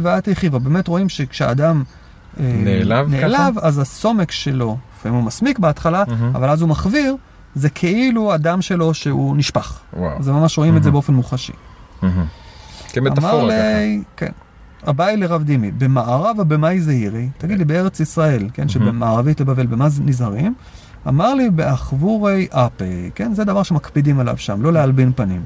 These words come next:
Speaker 2: מהמם.
Speaker 1: דאמר רבי חנינא, הכל יורדים לגיהנום חוץ משלושה.
Speaker 2: מה?
Speaker 1: זה גמרא, <laughs> כן, מה?
Speaker 2: כולם הולכים לגיהנום חוץ
Speaker 1: מה?
Speaker 2: משלושה?
Speaker 1: הכל סלקא דעתך? כן, רגע, מה, מה זאת אומרת, כולם הולכים
Speaker 2: לא, נראה לי
Speaker 1: לגיהנום?
Speaker 2: אתה לא הבנת את מה שהוא אמר בדיוק, הוא לא אמר את זה ככה.
Speaker 1: אז לא, אז אומרים, "אלא המה", לא, אז צריך לתקן את זה קצת.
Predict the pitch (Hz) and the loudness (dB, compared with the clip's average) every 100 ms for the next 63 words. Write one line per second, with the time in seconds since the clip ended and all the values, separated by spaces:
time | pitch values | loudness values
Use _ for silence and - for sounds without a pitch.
0 | - 92 85 80 - - - 131 127 208 | -6 -4 -4 -6 -12 -20 -8 0 2 2
1 | 214 175 - 131 180 240 262 - - - | 0 0 0 0 0 -2 -4 -14 -20 -20
2 | - 143 - 208 247 190 160 202 185 143 | -10 -10 -2 0 2 2 2 0 0 2
3 | 127 120 170 269 240 - - 190 - 185 | 0 2 2 0 -2 -6 -2 -2 0 -2
4 | - 139 - - - - - - - - | 0 -2 2 -2 -2 -16 -20 -20 -20 -20
5 | - 71 71 117 170 107 - 104 120 117 | -14 -10 0 2 2 0 0 0 0 0
6 | 120 131 143 143 139 131 127 175 180 143 | 2 0 0 0 2 2 2 2 2 0
7 | 123 170 151 143 170 202 320 349 311 117 | 0 0 2 2 2 2 2 2 0 0
8 | 110 - 185 165 131 208 262 - 226 214 | 0 0 0 0 -2 0 -2 0 -2 0
9 | 165 110 110 - 302 - - 247 139 127 | 2 2 0 -2 -4 -6 -2 0 2 0
10 | 110 123 151 - 190 - - - 113 113 | 0 0 0 0 -2 -4 -6 -2 2 2
11 | 156 262 139 123 113 - 117 127 127 294 | 2 0 -2 0 2 2 2 2 2 2
12 | 143 135 143 147 135 120 123 107 117 101 | 2 2 2 0 0 0 0 0 2 2
13 | 101 101 104 98 101 98 92 - 147 135 | 2 0 0 0 0 0 0 -2 0 2
14 | 113 95 90 92 87 - - 143 156 107 | 0 -2 -4 -4 -4 -4 -4 0 0 0
15 | 104 185 165 127 151 156 269 294 240 220 | -2 0 0 0 0 2 2 2 2 2
16 | 185 120 - 135 - - 143 147 113 107 | 2 -2 -2 -6 -6 -6 -2 0 -2 -4
17 | - 220 | -4 -2